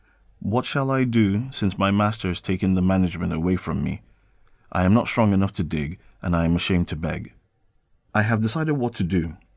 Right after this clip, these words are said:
so that when I am removed from management, people may receive me into their houses.' So summoning his master's debtors one by one, he said to the first,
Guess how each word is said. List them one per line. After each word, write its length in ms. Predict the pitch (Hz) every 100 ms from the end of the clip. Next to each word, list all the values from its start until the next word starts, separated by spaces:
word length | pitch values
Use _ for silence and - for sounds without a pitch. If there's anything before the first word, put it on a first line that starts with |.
| _
so 140 | - 113
that 180 | 95 85
when 200 | 123 143
I 80 |
am 100 | 143
removed 300 | 131 113 117
from 160 | 110 92
management, 560 | 95 92 82 90 80 -
people 300 | 143 135 123
may 160 | 95
receive 480 | 92 90 - 127 92
me 240 | 82 80 -
into 220 | 92 95
their 200 | 82 76
houses.' 500 | 90 76 76 60 - _ _ _ _ _ _ _ _
So 200 | - 104
summoning 480 | 90 143 147 151 147
his 220 | 131 107
master's 380 | 113 113 117 104
debtors 420 | 95 92 85 80
one 240 | 87 101 92
by 160 | 87
one, 300 | 78 73 80 - _ _ -
he 100 | 104
said 240 | - 117
to 80 | 113
the 100 | 87
first, 360 | - 76 -